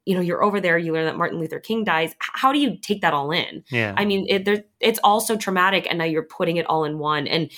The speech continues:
Speaker 1: it's amazing to read a quote like that, that a song can be what gets this soldier through from not just killing the next white guy 'cause he's so angry, but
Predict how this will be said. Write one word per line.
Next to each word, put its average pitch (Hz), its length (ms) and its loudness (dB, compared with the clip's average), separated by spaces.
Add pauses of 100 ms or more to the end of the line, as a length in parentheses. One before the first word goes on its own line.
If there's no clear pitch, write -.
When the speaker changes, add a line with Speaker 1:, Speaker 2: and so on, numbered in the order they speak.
(160)
Speaker 1:
it's 208 300 0 (340)
amazing 202 480 4
to 190 140 -2
read 175 280 0
a 160 100 -2
quote 226 260 2
like 170 200 0
that, 156 260 2
that 147 220 0
a 160 60 -2
song 165 680 2 (800)
can 156 440 -2 (140)
be 170 200 0
what 160 220 0
gets - 240 -2
this 156 200 0
soldier 156 380 -2
through 160 380 -2
from 147 240 -8
not 147 200 -2
just - 280 -10 (120)
killing 156 300 -4
the 147 60 -2
next - 260 -4
white 156 200 2
guy 147 160 0
'cause - 160 -10
he's 143 180 -6
so 156 240 -4
angry, 156 440 0
but 143 260 -2